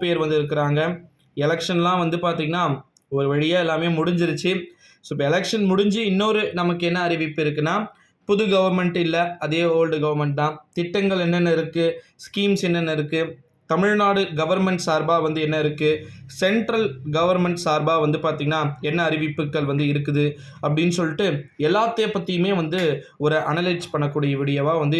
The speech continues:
இது இருக்கும் அப்படின்னே வந்து சொல்லலாம். வீடியோவை முழுமைக்குமே வந்து ப-, ஃபர்ஸ்ட் ஸ்கிப் பண்ணாம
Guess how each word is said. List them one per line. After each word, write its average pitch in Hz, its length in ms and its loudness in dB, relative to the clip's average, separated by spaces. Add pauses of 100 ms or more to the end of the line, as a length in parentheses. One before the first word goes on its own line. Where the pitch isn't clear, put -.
இது 143 120 0
இருக்கும் 135 340 -2 (300)
அப்படின்னே 139 340 0
வந்து 143 180 2 (420)
சொல்லலாம். 151 340 0 (300)
வீடியோவை 202 480 2
முழுமைக்குமே 202 560 0 (100)
வந்து 170 240 -2
ப-, 160 140 -2 (140)
ஃபர்ஸ்ட் 156 360 -6
ஸ்கிப் 175 320 -6
பண்ணாம 180 340 0